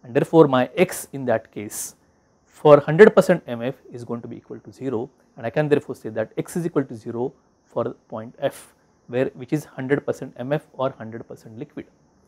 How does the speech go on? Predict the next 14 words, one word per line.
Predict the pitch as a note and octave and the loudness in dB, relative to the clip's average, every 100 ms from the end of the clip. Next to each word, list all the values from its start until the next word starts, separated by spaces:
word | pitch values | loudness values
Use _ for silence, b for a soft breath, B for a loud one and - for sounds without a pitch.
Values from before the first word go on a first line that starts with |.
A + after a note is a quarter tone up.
| - | -8
This | D#3+ F3+ | -4 4
is | |
the | F#3+ | 4
extreme | - - A3+ | 2 -2 -2
case. | G#3 F#2+ - - _ _ _ _ _ _ _ _ _ _ | -2 -6 -12 -16 _ _ _ _ _ _ _ _ _ _
The | C3+ C3+ | -4 4
other | D3 A3+ | 10 10
extreme | A#3+ - A3+ | 10 6 2
case | A3+ A3 A#3 | 6 6 6
is | B3 - _ | -2 -6 _
the | - | -14
point | - C3 A#2 | -6 -6 -6
G, | A#2 A2+ - _ _ _ _ _ | -8 -10 -10 _ _ _ _ _
where | A#2+ C#3+ C3 D3 | 0 4 6 6